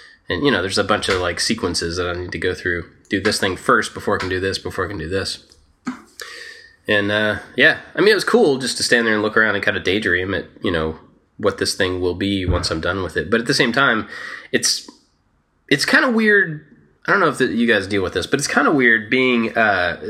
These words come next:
the shop stuff is so important to our business, which then is important to our lives. But in this case, like, I'm looking at the house thinking, "I gotta get the bedrooms done so people will have a place to sleep." 'Cause right now, all the kids are sleeping in the living room. <laughs> We have our bedroom done.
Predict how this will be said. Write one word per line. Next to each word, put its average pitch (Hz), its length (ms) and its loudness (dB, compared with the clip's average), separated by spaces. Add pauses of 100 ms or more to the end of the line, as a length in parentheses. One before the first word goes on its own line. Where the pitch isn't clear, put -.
the 110 140 2
shop - 300 0
stuff 127 200 0
is - 120 0
so 202 160 2
important 135 460 0
to 117 100 -2
our 95 120 2
business, 107 640 -2
which - 240 0
then 107 240 2
is 98 140 -4
important 95 320 -2
to 92 80 -4
our 82 100 0
lives. 95 540 0 (800)
But 117 80 0
in 160 80 2
this 135 120 0
case, 110 240 2
like, 107 220 -2
I'm 147 160 0
looking 117 240 0
at 90 80 -2
the 78 160 -6
house 139 300 0
thinking, 95 320 -4
"I 113 100 -2
gotta 127 160 0
get 101 120 -4
the - 100 -6
bedrooms 110 480 -2
done 82 240 -2
so - 120 -2
people 104 280 -2
will 98 60 -4
have 98 120 -4
a 90 60 -8
place - 260 -4
to - 60 -6
sleep." - 340 -4
'Cause 113 140 0
right 120 140 2
now, 107 160 2
all 104 60 0
the 101 60 -8
kids 98 260 0
are 87 60 -6
sleeping 95 340 -2
in 82 120 -4
the 82 80 -6
living 85 240 -4
room. 82 320 -4 (320)
<laughs> - 800 -2
We 101 80 4
have 104 160 2
our 101 100 4
bedroom 95 400 -2
done. 82 280 -2